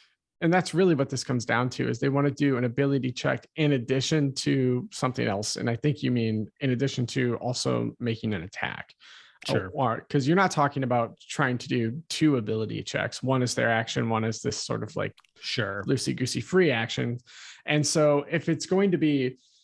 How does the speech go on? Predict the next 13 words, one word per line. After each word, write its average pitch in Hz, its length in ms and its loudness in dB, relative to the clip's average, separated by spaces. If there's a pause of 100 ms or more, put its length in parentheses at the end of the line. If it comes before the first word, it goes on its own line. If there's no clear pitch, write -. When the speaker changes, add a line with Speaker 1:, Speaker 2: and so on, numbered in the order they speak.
(680)
Speaker 1:
um, 120 800 0
something 147 480 0
like 110 220 -4
that, 123 260 0
locating 123 480 -2
an 107 60 0
invisible 110 540 -4
creature 113 560 -4
or 107 380 -2 (260)
whatever 113 380 0
else - 260 -4
you 123 140 -4
said, 110 460 -2